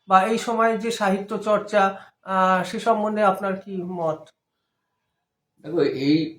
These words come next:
Speaker 2: প্রশ্নটা, এই প্রশ্নের উত্তর, এই প্রশ্নের উত্তর দিতে গেলে,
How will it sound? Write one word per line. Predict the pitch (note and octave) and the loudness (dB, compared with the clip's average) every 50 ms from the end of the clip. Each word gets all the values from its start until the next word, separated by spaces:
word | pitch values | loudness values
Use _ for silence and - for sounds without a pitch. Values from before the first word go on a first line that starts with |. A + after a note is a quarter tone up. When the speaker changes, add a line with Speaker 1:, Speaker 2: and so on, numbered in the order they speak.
| _ _ | _ _
Speaker 2:
প্রশ্নটা, | - C3 C3+ - - D3 D#3+ D#3 D#3 D#3 B2 | -12 -12 -12 -10 -6 -4 -2 0 0 2 2
এই | - C3 C#3+ C#3 | 2 4 2 2
প্রশ্নের | - - A#2+ A#2+ A#2 - - D#3 D#3+ C#3 | 0 -2 -4 -6 -6 -4 -2 0 0 0
উত্তর, | A#2 A2 - - - - - - G2 F#2+ - - - - - - - | -2 -4 -6 -10 -10 -6 -4 -2 -2 -4 -6 -10 -16 -20 -20 -18 -14
এই | G#2 A2 A2+ - | -12 -12 -10 -8
প্রশ্নের | A2+ A2+ A2 - D3+ D3+ C#3+ | -8 -8 -6 -6 -6 -6 -6
উত্তর | C3+ A#2+ - - C#3 D3 C#3 | -6 -8 -10 -10 -10 -10 -10
দিতে | A#2+ C3+ B2 B2 C3+ C#3+ | -10 -12 -12 -8 -6 -4
গেলে, | C#3 D3+ D3+ B2+ A2+ G2+ F#2+ F#2 D2+ - | -2 0 0 2 0 0 0 -2 -6 -10